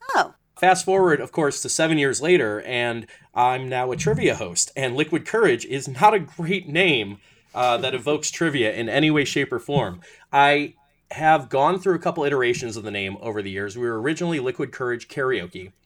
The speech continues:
Speaker 2: and then, uh, as we broke into, like, weddings and D J services and stuff, we were branding as L K Entertainment,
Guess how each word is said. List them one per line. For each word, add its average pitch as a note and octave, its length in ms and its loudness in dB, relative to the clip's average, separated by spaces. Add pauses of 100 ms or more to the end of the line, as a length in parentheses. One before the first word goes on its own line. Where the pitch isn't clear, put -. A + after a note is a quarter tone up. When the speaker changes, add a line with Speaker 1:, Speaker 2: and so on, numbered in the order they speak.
Speaker 2:
and A#2+ 200 -4
then, C#3+ 640 -2
uh, A2 320 2
as A2+ 180 -6
we B2 80 -6
broke C3 260 -2
into, B2 140 -6
like, A2 200 -4
weddings A#2 440 -6
and G#2+ 100 -12
D A2 140 -8
J B2 160 -4
services B2+ 500 -8
and B2 100 -10
stuff, B2+ 400 -4 (360)
we A2+ 640 -6
were A2 720 -4 (120)
branding B2+ 520 -4
as G#2 300 -10
L A#2+ 180 -4
K A#2 240 -6
Entertainment, A2+ 600 -8